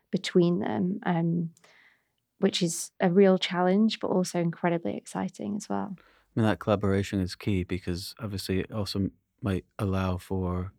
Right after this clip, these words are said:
Speaker 2: a more efficient way to get the process out into the world.
Speaker 1: Yeah.
Speaker 2: Um, and, and what would that process be like? How, how would you then begin to be able to implement the process that you're, you're, um, proposing?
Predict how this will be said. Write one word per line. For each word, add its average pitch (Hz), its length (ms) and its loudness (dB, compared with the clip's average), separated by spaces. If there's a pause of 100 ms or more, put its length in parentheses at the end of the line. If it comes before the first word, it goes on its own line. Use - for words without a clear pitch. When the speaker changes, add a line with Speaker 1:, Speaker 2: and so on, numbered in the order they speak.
(320)
Speaker 2:
a - 40 -2
more 101 160 4
efficient 95 440 -4 (200)
way 95 280 0
to - 120 -14
get - 260 -4
the 104 100 -8
process 92 480 -4 (120)
out 95 200 -2 (260)
into 101 240 -2
the 95 100 -4
world. 95 400 -2 (120)
Speaker 1:
Yeah. 185 160 0 (300)
Speaker 2:
Um, 98 160 0
and, 117 180 2
and 131 180 4
what 139 140 4
would 147 120 2
that 131 140 4
process 117 420 0
be 117 180 2
like? 92 160 0
How, 104 220 2
how 110 200 2
would 113 200 2
you 110 160 2
then 101 360 2
begin 101 340 0
to 98 100 -4
be 98 180 -2
able 98 180 -2
to - 180 -6
implement 90 640 -2 (320)
the 101 100 -2
process 90 500 -2
that 85 120 -6
you're, 92 280 -4 (200)
you're, 92 420 -4 (680)
um, 92 440 -4 (220)
proposing? 90 640 -2